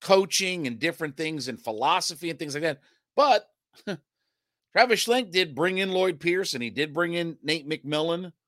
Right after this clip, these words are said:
Um, while I, uh, let me put it like this.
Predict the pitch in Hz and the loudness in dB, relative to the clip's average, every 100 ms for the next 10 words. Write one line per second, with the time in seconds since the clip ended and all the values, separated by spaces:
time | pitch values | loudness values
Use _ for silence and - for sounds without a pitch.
0 | _ _ _ _ _ - - - - _ | _ _ _ _ _ -20 -20 -20 -20 _
1 | _ _ _ _ _ _ _ _ _ - | _ _ _ _ _ _ _ _ _ 2
2 | 190 190 175 156 147 208 226 - 185 143 | 6 6 4 0 0 2 2 2 0 2
3 | 127 113 95 62 - | 2 0 -6 -10 -12